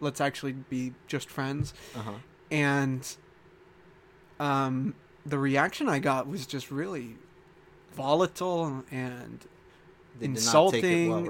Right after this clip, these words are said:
Speaker 2: right?
Speaker 1: did not take it well.
Speaker 2: That was pretty much the same reaction
Speaker 1: You
Speaker 2: I
Speaker 1: know,
Speaker 2: had, yeah.
Speaker 1: and I was just like, "I've never done this before. This isn't fun."
Speaker 2: Mm-hmm.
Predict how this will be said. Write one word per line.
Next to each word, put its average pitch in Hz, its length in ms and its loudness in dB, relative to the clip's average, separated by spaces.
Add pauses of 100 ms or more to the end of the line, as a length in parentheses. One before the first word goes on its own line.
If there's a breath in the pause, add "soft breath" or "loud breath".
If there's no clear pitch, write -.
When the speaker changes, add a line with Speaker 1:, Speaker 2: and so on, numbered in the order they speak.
(120)
Speaker 2:
right? 160 60 4
Speaker 1:
did 156 120 2
not 160 260 2
take 151 220 2
it 135 120 -2
well. 147 500 2 (140 loud breath)
Speaker 2:
That 139 80 -10
was 131 220 -6 (100)
pretty 123 160 -8
much 127 140 -8
the - 60 -8
same 143 220 0
reaction 135 360 -4
Speaker 1:
You 139 80 4
Speaker 2:
I 135 40 2
Speaker 1:
know, 143 260 2
Speaker 2:
had, 139 80 -2 (360)
yeah. 147 80 -2
Speaker 1:
and 135 380 0 (160)
I 147 100 0
was 190 160 4
just 131 160 -4
like, 135 160 -2
"I've 151 160 0
never 185 200 -2
done 139 260 -4
this 233 140 -6
before. 135 360 -4
This 151 220 -6
isn't 127 340 -10 (460)
fun." 175 460 -4 (100)
Speaker 2:
Mm-hmm. 160 500 6